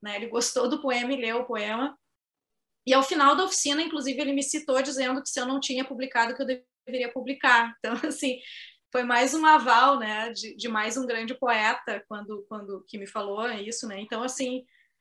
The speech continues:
achei também que esse poema deveria entrar, né, como, como esse, é, essa, essa, esse novo empurrão, né? Mais uma pessoa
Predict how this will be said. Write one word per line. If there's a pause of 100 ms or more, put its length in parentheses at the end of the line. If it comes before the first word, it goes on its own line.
achei
também
que
esse
poema
deveria
entrar, (460)
né,
como, (640)
como
esse, (680)
é,
essa, (1500)
essa,
esse
novo
empurrão,
né?
Mais
uma
pessoa